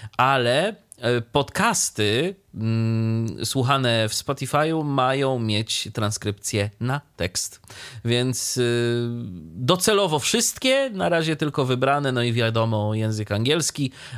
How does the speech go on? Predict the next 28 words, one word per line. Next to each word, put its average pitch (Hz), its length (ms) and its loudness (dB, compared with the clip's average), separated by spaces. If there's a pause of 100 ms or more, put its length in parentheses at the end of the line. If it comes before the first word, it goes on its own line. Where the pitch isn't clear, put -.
(120)
ale 143 320 4
to 107 460 2
taki 107 560 -4
początek, 98 720 0
jeżeli 104 480 -2
chodzi 107 340 -4
o 107 240 2 (100)
te 101 200 0 (220)
kwestie, 92 520 -4 (220)
e, 110 220 0
dostępności. 107 840 -2 (440)
I 254 440 0
teraz, 147 500 0
e, 131 180 2
przechodzimy 123 460 0
do 120 460 2
komentarzy. 113 1400 0
Krzysztof 113 480 -2
do 101 100 0
nas 92 200 -4
napisał: 165 640 0 (240)
„A - 80 0
ja 135 120 2
wczoraj 143 300 0
sobie 131 320 0
odnowiłem 120 720 0
subskrypcję 131 640 -2
Envision 139 440 -2